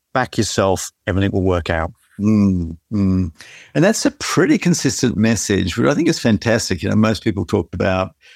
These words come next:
Speaker 2: on this show, often talk about, you know, stressing too much and, you know, j-, backing themselves and just doing those things. And Amy Edmondson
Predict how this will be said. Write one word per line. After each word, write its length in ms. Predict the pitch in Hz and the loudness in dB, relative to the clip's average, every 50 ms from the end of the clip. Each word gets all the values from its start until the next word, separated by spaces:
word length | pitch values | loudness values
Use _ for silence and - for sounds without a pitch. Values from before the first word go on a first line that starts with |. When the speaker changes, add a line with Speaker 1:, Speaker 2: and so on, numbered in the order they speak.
| - _ - | -16 _ 0
Speaker 2:
on 100 | - 110 | 2 2
this 120 | 107 92 - | 2 2 2
show, 260 | - - 151 143 110 | 2 2 2 4 4
often 180 | 98 - - 98 | 2 0 -2 -4
talk 200 | 104 95 - 95 | -4 -4 -2 -2
about, 340 | 95 95 92 92 92 - _ - | 0 0 0 0 -2 -4 _ -4
you 80 | 123 101 | -2 0
know, 140 | 92 92 92 | 0 0 -2
stressing 480 | - - - 117 110 - - 117 95 | -4 -2 -2 -2 0 2 2 0 0
too 160 | - 117 104 | 2 2 2
much 420 | 101 107 107 107 107 - - - - | 2 2 2 0 -2 -4 -6 -6 -4
and, 300 | 101 95 98 95 80 - - - - - - - - | -2 -2 -2 -2 -4 -6 -10 -20 -20 -20 -16 -8 -4
you 80 | 113 | 0
know, 140 | 104 104 104 | 0 2 0
j-, 160 | 95 95 98 - - 104 - | 0 -2 -4 -4 -6 -6 -6
backing 420 | - - - 131 123 - 139 127 120 | -6 -4 -2 -2 -2 0 2 2 4
themselves 580 | 117 117 107 - - 113 110 110 107 92 - | 4 2 0 0 0 2 2 2 2 0 -2
and 60 | 98 | -4
just 180 | 98 92 - - | -4 -4 -2 0
doing 160 | 104 104 101 | 0 0 2
those 260 | 110 113 104 95 - | 2 2 0 0 -2
things. 320 | - 101 98 101 95 - - | -2 0 2 2 0 0 0
And 240 | 107 104 98 82 - _ _ _ _ _ - | 0 0 0 -2 -6 _ _ _ _ _ -2
Amy 240 | 226 302 330 269 | 0 2 2 4
Edmondson 720 | - 240 240 226 135 117 - - 107 95 92 92 92 87 | 2 2 2 0 0 0 -2 -2 0 0 0 0 0 -2